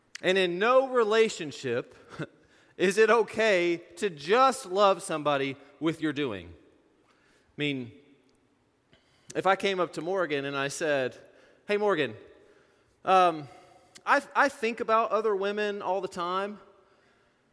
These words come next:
Um, I even, I even lust after them, you know. Uh,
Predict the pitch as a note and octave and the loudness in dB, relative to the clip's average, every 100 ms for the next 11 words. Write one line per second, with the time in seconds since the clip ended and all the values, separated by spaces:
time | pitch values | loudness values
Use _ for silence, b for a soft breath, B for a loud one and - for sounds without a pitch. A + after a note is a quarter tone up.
0 | - F3+ F3 E3+ D#3+ D3+ C3+ B B B | -4 2 2 2 0 -6 -14 B B B
1 | B - - G#3 B3+ C4 G#3 G3+ F3+ - | B -20 -2 0 0 0 -2 -2 -4 -2
2 | G3+ B3 A#3 G#3+ F3+ G3+ G3+ G#3 G3+ G3+ | -2 0 0 -2 2 0 0 -2 -2 -4
3 | G3 G3+ G3 F#3+ F#3+ F#3+ F#3+ F#3+ F#3+ - | -4 -2 -2 -4 -4 -2 -2 -2 -6 -12
4 | b b b b b b b - | b b b b b b b -8